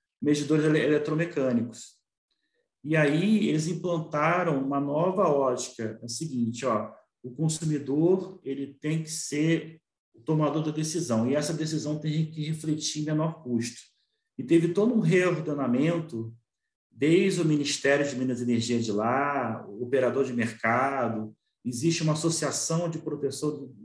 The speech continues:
protetor dos come-, dos consumidores, é, que visam, é, verificar isso. Então, uma, uma coisa muito interessante lá na Austrália é que o órgão regulador acompanha, faz relatórios anuais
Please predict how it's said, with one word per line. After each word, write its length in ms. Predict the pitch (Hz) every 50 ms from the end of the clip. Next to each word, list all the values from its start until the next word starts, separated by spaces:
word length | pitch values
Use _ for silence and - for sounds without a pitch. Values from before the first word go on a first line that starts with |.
| - _
protetor 380 | - 127 120 131 123 127 147 143
dos 140 | 135 - -
come-, 260 | - 127 123 123 107
dos 320 | 110 123 120 113 113 113
consumidores, 960 | - 127 120 - 117 120 107 101 113 131 151 165 160 143 117 113 117 - - - _ _ _ _ _ _ _ _ _ _ _ _ _
é, 560 | 120 123 127 123 123 123 120 120 120 120 117
que 520 | 117 - 156 156 175 208 - - - - _ _ _ _ _
visam, 880 | 110 113 113 117 147 165 190 220 247 220 202 214 214 220 233 226 - -
é, 320 | - 139 143 143 139 135 131
verificar 880 | 135 156 160 180 - - 180 165 - - 156 147 156 165 156 135 127 127
isso. 220 | 123 - - 131
Então, 240 | 131 - 160 170 175
uma, 120 | 175 165
uma 260 | 160 160 147 151 151 -
coisa 180 | 160 151 151
muito 160 | 156 196 226 233
interessante 520 | 208 180 165 156 - 151 151 139 - 135
lá 140 | 131 123 123
na 80 | 120
Austrália 760 | 113 113 - - - 127 147 160 160 147 131 120 113 113 - - _ _ _ _ _ _ _ _ _ _
é 100 | - 127
que 160 | 127 - - 160
o 100 | 143 147
órgão 300 | 165 190 208 185 180 156
regulador 520 | 156 165 151 147 147 135 127 135 151 156
acompanha, 880 | 170 - - 190 190 185 185 160 143 139 147 151 160 170 175 170 160 160 -
faz 220 | - 151 147 143 -
relatórios 640 | 165 160 165 156 147 - 139 135 131 131 127 123 147
anuais 840 | 170 190 202 180 147 127 123 123 127 147 165 185 - - - -